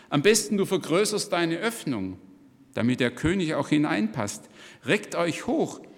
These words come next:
Du Pforte, wenn du's nicht hinkriegst, dich aus den Angeln zu heben, dann hast du die Chance deines Türdaseins verpasst."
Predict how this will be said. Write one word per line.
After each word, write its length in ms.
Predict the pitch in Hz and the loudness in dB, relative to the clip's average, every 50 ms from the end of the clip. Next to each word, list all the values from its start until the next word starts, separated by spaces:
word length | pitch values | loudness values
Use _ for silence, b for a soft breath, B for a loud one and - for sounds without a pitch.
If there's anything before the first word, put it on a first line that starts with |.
| B B B B B - | B B B B B 4
Du 200 | - 277 277 277 | 6 6 6 4
Pforte, 380 | - - - 247 254 - 226 214 | 2 2 2 4 4 4 2 2
wenn 160 | 214 208 190 | 2 0 0
du's 180 | 202 196 - - | 0 -2 -2 -2
nicht 220 | 202 185 - - | -4 -4 -2 0
hinkriegst, 600 | - 254 262 262 262 - 190 185 160 - - - | 2 2 4 2 2 2 0 0 0 -2 -6 -8
dich 160 | 214 185 202 | -6 -2 0
aus 200 | 196 196 180 - | 0 0 2 2
den 160 | - 180 180 | 0 0 2
Angeln 400 | - 180 196 220 247 240 226 196 | 2 2 2 4 2 2 2 0
zu 220 | - - - 165 147 | 0 0 0 2 4
heben, 680 | 143 143 135 127 120 120 110 104 - - - - - B B B B B B | 4 4 4 4 4 2 0 0 -2 -8 -16 -20 -20 B B B B B B
dann 260 | - 143 165 180 165 170 | 2 4 4 4 4 2
hast 240 | 208 202 - - | 2 0 0 0
du 80 | - 185 | -4 -2
die 140 | 160 170 156 | -2 0 -2
Chance 480 | - - - 160 170 190 190 190 185 | -2 0 2 4 4 4 4 2 0
deines 400 | 165 160 151 151 160 143 - - | 0 0 0 2 2 0 0 -2
Türdaseins 760 | - - 170 175 170 165 160 135 135 - - 123 123 127 120 - | -6 -4 -2 -2 0 0 0 0 0 0 -2 0 0 -2 -2 -4
verpasst." 680 | - 113 110 - - 104 101 - - - - - - | -6 -8 -8 -2 -2 -2 -2 -2 -8 -16 -18 -20 -20